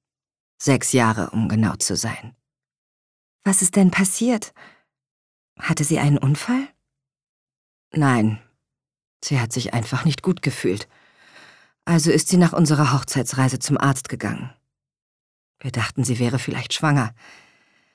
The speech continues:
Aber stattdessen stellte sich heraus, dass sie einen äußerst aggressiven Tumor in der Bauchspeicheldrüse hatte. Fünf Monate nach der Diagnose war sie tot.“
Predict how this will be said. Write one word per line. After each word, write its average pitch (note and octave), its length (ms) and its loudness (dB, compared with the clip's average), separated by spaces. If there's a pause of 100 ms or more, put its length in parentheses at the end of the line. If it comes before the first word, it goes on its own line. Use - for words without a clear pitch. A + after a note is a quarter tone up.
(580)
Aber D3+ 220 2
stattdessen D#3+ 480 2
stellte C3 320 0
sich B2+ 220 -2
heraus, C#3 340 2
dass C3+ 180 0
sie C#3+ 140 2
einen C3+ 260 2
äußerst C#3+ 500 0
aggressiven C3 600 -2
Tumor C3+ 440 0
in B2 120 -2
der A#2+ 120 -2
Bauchspeicheldrüse A2 1000 -6
hatte. - 200 -14 (1400)
Fünf D3 320 0
Monate A#2+ 380 4
nach A2+ 160 0
der B2 140 -4
Diagnose G#2 520 -2
war F3+ 140 -6
sie - 100 -6
tot.“ - 400 -14